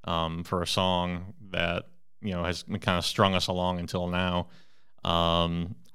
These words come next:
we knew once we started doing more production, it wasn't gonna cut it. And we had talked about investing in a larger machine for a bit.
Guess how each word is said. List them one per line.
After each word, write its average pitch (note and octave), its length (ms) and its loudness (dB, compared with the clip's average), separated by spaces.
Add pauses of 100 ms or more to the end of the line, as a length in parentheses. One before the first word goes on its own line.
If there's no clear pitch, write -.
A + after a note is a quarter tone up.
we A2+ 220 4
knew G#2+ 400 6
once F#2+ 440 2
we F#2 120 -2
started E2 340 -2
doing D#2+ 360 -2
more E2+ 280 -2
production, E2 500 -6
it F2 80 -8
wasn't F2 220 -8
gonna G2 160 -10
cut - 220 -6
it. - 100 -6 (460)
And B2 140 0
we E3 160 4
had C#3 300 4
talked - 300 4
about F2 460 4
investing F2+ 480 -4
in F2 240 -4
a E2+ 120 -4
larger G2 720 0
machine F2 760 -4 (260)
for F2+ 200 0
a E2 60 0
bit. F2+ 420 -2